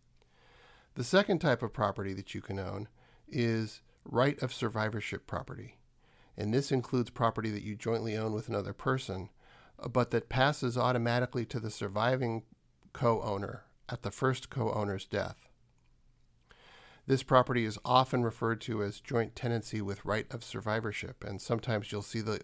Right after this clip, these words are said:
abbreviation J T W R O S. That means that it's joint tenancy with right of survivorship, and that at the first co-owner's death, the surviving co-owner automatically takes all of the contents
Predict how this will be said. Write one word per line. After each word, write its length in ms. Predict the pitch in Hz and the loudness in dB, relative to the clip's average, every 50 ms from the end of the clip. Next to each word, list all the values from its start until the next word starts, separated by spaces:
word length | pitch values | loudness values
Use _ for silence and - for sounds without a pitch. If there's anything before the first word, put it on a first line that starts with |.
| - - | -10 -18
abbreviation 760 | - - 123 113 107 104 104 107 107 104 - - 104 101 98 - - - - - - - _ - | -10 -6 -4 -4 -2 -2 -4 -4 -4 -4 -2 -2 -2 -4 -4 -6 -12 -20 -20 -20 -20 -20 _ -14
J 340 | - - 110 113 113 113 110 | -6 -2 0 2 2 2 0
T 500 | - - - - 113 110 107 101 101 - _ - - | -2 -6 -4 -2 -2 -2 -2 -4 -6 -8 _ -4 -2
W 420 | 120 107 104 107 101 101 98 - - - | -2 0 0 -2 -2 -4 -4 -6 -6 -4
R 240 | 123 131 120 - - - | -2 -2 -2 -2 -2 -2
O 140 | 117 101 - | -2 -2 -2
S. 460 | - - 104 92 - - - - - _ - - - - - - - - - | -2 -2 -2 -2 -4 -8 -14 -16 -18 _ -20 -20 -20 -20 -20 -20 -20 -10 -2
That 180 | - 113 110 - | 0 0 0 2
means 280 | 123 123 117 107 - | 0 0 0 -2 -2
that 120 | - 107 101 | -4 -4 -4
it's 160 | 104 - - | -4 -6 -10
joint 300 | - - 120 107 104 - | -6 -2 0 0 0 -2
tenancy 380 | - 107 110 107 104 - 117 107 | -4 -4 -4 -4 -4 -4 -4 -4
with 180 | 110 104 107 | -4 -4 -2
right 160 | 101 98 98 | -4 -4 -4
of 80 | 98 92 | -4 -6
survivorship, 680 | - - 92 98 104 110 127 131 - - 156 165 - - _ _ | -6 -6 -4 -2 -2 -2 -2 -4 -2 -2 -4 -4 -4 -10 _ _
and 160 | - 123 104 101 | -8 -6 -4 -2
that 220 | 98 98 - - _ - - - - - _ _ - _ _ _ - | -2 -4 -4 -6 _ -20 -20 -20 -20 -20 _ _ -20 _ _ _ -8
at 140 | - 113 - | -8 -6 -6
the 80 | 104 98 | -6 -8
first 420 | - - 113 127 123 - - - _ - _ - | -2 0 2 2 0 -2 -8 -16 _ -20 _ -8
co-owner's 540 | - - 120 117 117 113 113 107 104 104 | -2 0 2 2 2 2 2 0 0 -2
death, 380 | - - 110 110 117 127 - - - - - - | -4 -2 0 0 0 0 -2 -10 -20 -18 -10 -6
the 240 | 135 117 101 98 | -4 -4 -2 -4
surviving 560 | 95 - - 113 104 101 107 113 117 113 107 104 | -6 -4 -4 -4 -2 0 0 2 2 0 0 -2
co-owner 560 | - 127 113 107 107 107 107 104 107 98 - | -2 0 0 2 2 0 0 0 0 -2 -2
automatically 640 | - 120 104 107 107 98 104 104 107 - - 107 98 | -2 -2 -2 -2 -2 -2 -2 -2 -4 -4 -8 -10 -10
takes 400 | - - 101 98 95 - - - - | -6 -4 -4 -4 -4 -6 -14 -14 -8
all 220 | - 107 104 101 | -4 -2 -2 -2
of 80 | 101 92 | -2 -4
the 80 | 95 | -8
contents 680 | 98 - - 98 98 107 - 101 95 - - - - | -10 -8 -6 -6 -6 -6 -8 -10 -10 -10 -12 -16 -20